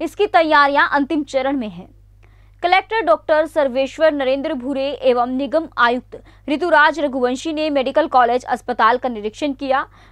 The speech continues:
वे लगभग तीन घंटे सेंटर में रहे और उन्होंने कोविड केयर सेंटर से जुड़ी हुई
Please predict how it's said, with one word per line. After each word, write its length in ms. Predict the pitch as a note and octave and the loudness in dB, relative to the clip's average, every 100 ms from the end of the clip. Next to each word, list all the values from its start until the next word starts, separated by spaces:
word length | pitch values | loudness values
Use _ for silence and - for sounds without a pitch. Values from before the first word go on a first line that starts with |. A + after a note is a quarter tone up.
| - | -4
वे 140 | F4 | 0
लगभग 480 | E4 F#4 C4+ B3 - _ _ _ - | 2 2 0 -6 -8 _ _ _ -4
तीन 240 | F#4+ G#4+ E4+ | -2 -2 0
घंटे 360 | C#4 C4+ C#4+ | -2 0 -2
सेंटर 380 | C#4 C#4 C#4 D4 | 2 0 2 0
में 120 | C4 | -2
रहे 240 | G3 E3+ - _ - - | -6 -10 -16 _ -12 -2
और 180 | A#3+ - | 0 0
उन्होंने 440 | C#4+ E4 F4+ D#4 | 0 0 0 -2
कोविड 400 | D#4 C4+ A#3+ C#4 | 2 2 2 -2
केयर 240 | C4+ B3+ A#3 | -2 -2 -2
सेंटर 380 | C4 A#3 C4+ D4 | -2 -2 -2 -2
से 160 | C4 | -4
जुड़ी 280 | G#3+ A3 A#3 | -6 -10 -10
हुई 340 | A#3 A3+ C4+ | -8 -8 -10